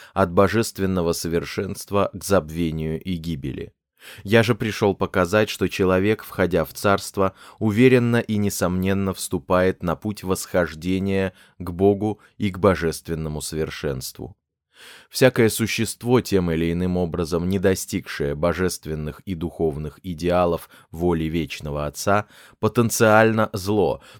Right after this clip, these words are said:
но подобные существа никоим образом не грешны и тем более не порочны. Фома, разве ты не читал об этом в Писании, где написано:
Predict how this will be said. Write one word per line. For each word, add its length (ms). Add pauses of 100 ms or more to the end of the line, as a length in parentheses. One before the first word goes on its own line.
но 300
подобные 720
существа 800
никоим 500
образом 540
не 220
грешны 640 (260)
и 120
тем 220
более 420
не 200
порочны. 720 (800)
Фома, 500 (360)
разве 400
ты 160
не 140
читал 520
об 180
этом 320
в 120
Писании, 760
где 260
написано: 680